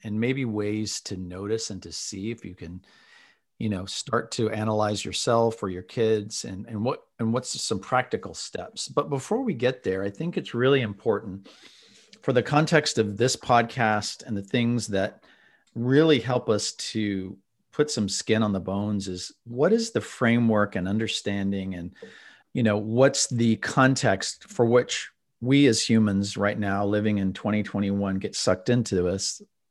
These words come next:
because almost all of us do, unless you're living on an island with no technology, you really do. And, and it, it's what psychologists and sociologists, you know, call bias. We all have bias, and we all are,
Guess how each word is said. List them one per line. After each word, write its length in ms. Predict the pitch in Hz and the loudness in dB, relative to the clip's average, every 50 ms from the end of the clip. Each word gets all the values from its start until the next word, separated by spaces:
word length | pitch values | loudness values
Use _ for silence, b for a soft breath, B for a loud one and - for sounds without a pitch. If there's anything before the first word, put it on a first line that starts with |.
| _ _ | _ _
because 180 | 113 104 123 117 | -4 -2 2 4
almost 320 | 135 143 156 143 120 - - | 4 6 6 4 2 0 0
all 180 | - 139 139 117 | 2 4 6 6
of 100 | 107 95 | 6 4
us 180 | 92 87 - - | 2 0 -2 -4
do, 280 | 107 101 95 80 78 | -2 0 0 0 0
unless 380 | 82 98 110 123 131 127 - - | 0 2 4 4 4 4 4 0
you're 80 | 131 | 2
living 320 | 110 113 120 123 127 131 127 | 4 6 6 6 6 4 4
on 120 | 113 110 | 4 4
an 100 | 107 104 | 2 2
island 440 | 104 101 104 107 104 101 101 104 98 | 2 2 2 2 2 0 0 -2 -2
with 300 | 95 98 95 - - - | -2 -4 -4 -6 -4 -2
no 200 | 98 101 110 113 | 2 4 4 4
technology, 920 | 110 - 117 - - 92 87 92 90 87 90 90 - - 92 85 95 98 B B B B B B B B B B _ _ | 4 2 -2 -2 -2 -2 -2 0 0 -2 -2 -4 -6 -6 -6 -6 -8 -8 B B B B B B B B B B _ _
you 200 | 123 120 123 127 | -4 0 0 2
really 300 | 123 135 143 131 117 107 | 6 6 6 6 6 4
do. 360 | 98 95 123 131 131 110 107 | 2 4 4 6 6 6 6
And, 220 | 113 110 110 - | 4 2 0 0
and 140 | - 139 131 | 0 0 0
it, 220 | 131 123 - - _ B B B B B B B | 0 0 -2 -8 _ B B B B B B B
it's 160 | - 147 - 190 | -2 2 4 4
what 100 | 180 - | 4 6
psychologists 840 | - 156 143 143 - 165 156 156 160 160 143 156 151 151 151 - | 6 4 4 6 6 8 8 8 8 8 8 6 6 6 4 2
and 80 | 135 127 | -2 0
sociologists, 960 | - 147 139 - - 120 104 110 117 120 120 104 - 101 101 107 - - - - _ _ _ _ _ _ _ _ _ _ _ _ _ _ _ _ _ - - | 2 2 0 4 4 4 4 6 4 4 2 0 0 -4 -4 -4 -6 -8 -10 -16 _ _ _ _ _ _ _ _ _ _ _ _ _ _ _ _ _ -18 -6
you 80 | - 131 | -2 0
know, 100 | 135 131 | 0 0
call 240 | - - 135 127 123 | 2 4 4 4 6
bias. 600 | 101 113 110 117 135 135 90 82 85 - - 117 | 6 6 6 6 6 6 2 0 -2 -6 -8 -2
We 100 | 110 110 | 0 2
all 160 | 107 110 120 | 4 4 4
have 260 | 120 120 113 110 104 | 4 4 2 2 2
bias, 460 | 90 87 87 85 87 92 110 - - | 0 0 0 0 -2 -4 -4 -4 -4
and 140 | 117 107 101 | -4 -2 -2
we 100 | 101 101 | 0 0
all 300 | 104 101 104 110 110 107 | 2 2 4 4 2 2
are, 460 | - 107 107 101 95 92 92 95 b | 0 -2 -2 -2 0 -2 -2 -4 b